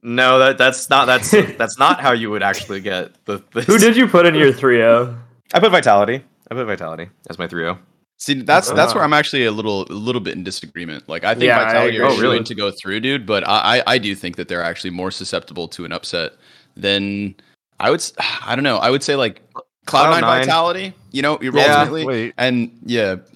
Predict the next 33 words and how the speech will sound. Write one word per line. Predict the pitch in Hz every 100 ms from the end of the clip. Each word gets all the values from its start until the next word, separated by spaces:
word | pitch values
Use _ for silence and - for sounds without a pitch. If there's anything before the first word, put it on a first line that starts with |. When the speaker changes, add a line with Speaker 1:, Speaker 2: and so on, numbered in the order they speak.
| -
Speaker 3:
I | 113
think | 127
Cloud | - 123
nine | 131 131
Vitality | 135 131 131 131 131
are | 117
up | -
there. | 131 127 139 -
Um, | - 98 95 95 95 95 92 92 _ _ _ _ _ _ _ _ _ _ _ _ -
Speaker 4:
Outsiders | 110 - 123 123 120
three | 120 104
oh. | 113 131 143 _ _ _ -
Speaker 2:
Honestly, | 147 160 190 214 220
Speaker 4:
Anyone |
else | 196
Speaker 2:
if |
I | 143
Speaker 4:
feeling | 160
it? | 175
Speaker 2:
was, | 165 -
if | - 147
I | 143
was | 170 170
playing, | 165 165 180
like, | 175 156 -
the, | 143 123 120
the | 131 123 113 110 - - _ _ _ _ _ _ _ - 127
game | 120 131 131
to, | 127 120 110 -
to | -
get, | 113 120 117 -
like, | 107 107 _ _ _
five | - 113 113 113 101